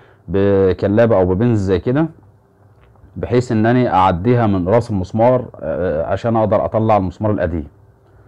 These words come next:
زي ما احنا شفنا مع بعض اهون بتطلع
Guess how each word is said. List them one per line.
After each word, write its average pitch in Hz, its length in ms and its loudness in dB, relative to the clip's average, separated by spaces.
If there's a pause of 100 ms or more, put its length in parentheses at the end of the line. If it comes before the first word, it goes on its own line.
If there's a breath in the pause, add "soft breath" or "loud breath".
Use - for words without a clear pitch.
(840 soft breath)
زي 107 260 2
ما 117 80 4
احنا 113 160 -2
شفنا 107 260 -4
مع 92 160 2
بعض 107 220 4
اهون 139 340 2 (420)
بتطلع 104 380 -2